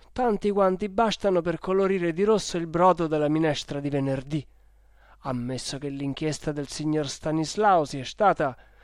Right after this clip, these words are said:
come seguito a credere, una burletta. Sicché avremo la minestra col brodo rosso? Eh no, molto probabilmente in settimana lo sguattero non si accorgerà affatto del colore,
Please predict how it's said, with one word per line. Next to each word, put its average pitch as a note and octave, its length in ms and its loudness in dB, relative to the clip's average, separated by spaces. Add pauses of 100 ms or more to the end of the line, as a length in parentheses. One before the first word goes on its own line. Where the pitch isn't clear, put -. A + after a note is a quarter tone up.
(140)
come C#3+ 280 -2
seguito D3 500 -4
a A#2+ 60 -8
credere, D3+ 540 -2 (240)
una C#3 260 -2
burletta. D3 760 -8 (1120)
Sicché - 540 -4 (320)
avremo C3 380 -2
la C3+ 120 -2
minestra C#3+ 460 0
col D#3 180 -4
brodo D#3 320 2
rosso? D3+ 540 0 (580)
Eh E3+ 160 2
no, D3+ 520 2 (460)
molto D#3+ 360 0
probabilmente E3 840 2
in D#3 100 -2
settimana G3 600 0
lo D#3 140 -2
sguattero F3 540 0
non D#3 180 0
si F3 140 -6
accorgerà F3+ 520 2
affatto G3 500 2
del E3+ 200 -2
colore, D#3 500 0